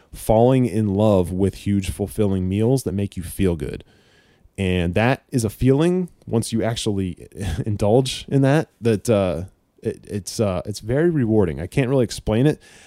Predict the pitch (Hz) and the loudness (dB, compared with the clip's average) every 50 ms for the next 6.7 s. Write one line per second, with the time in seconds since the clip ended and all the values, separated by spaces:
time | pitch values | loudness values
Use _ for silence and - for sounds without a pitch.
0 | - - - - 104 - - - 143 147 131 117 123 123 117 101 85 101 95 85 | -20 -14 -8 -6 -6 -4 0 2 2 4 4 4 4 4 4 4 2 0 0 0
1 | 73 76 87 - - 147 147 151 147 - 139 120 98 - - 95 110 139 147 120 | 0 -2 -2 0 2 4 4 4 4 2 2 2 0 -2 -2 -2 -2 -2 -2 0
2 | 104 113 123 139 - - 147 135 127 101 107 107 107 98 92 95 107 104 92 - | 0 0 0 0 -2 0 2 2 2 2 2 0 0 0 0 0 2 0 -2 -4
3 | - - 104 98 90 - 82 76 69 - - 95 - - 135 123 110 - - 98 | -4 -4 -2 -2 -4 -4 -6 -8 -8 -10 -12 -8 -4 0 0 0 0 -2 -4 -6
4 | 85 78 69 76 - - - - - - - - 127 - - - - 104 120 131 | -6 -6 -6 -10 -12 -16 -20 -20 -20 -10 -6 -4 -2 0 -2 -2 0 2 2 4
5 | 139 123 110 117 - - 127 123 101 135 120 107 - 127 113 101 101 - - 120 | 4 4 2 2 0 0 0 0 2 2 2 2 2 2 2 2 0 0 0 0
6 | 110 98 92 - 123 - - 139 - 220 214 127 - - | 0 0 0 -2 -4 -4 -2 2 4 4 4 4 2 -2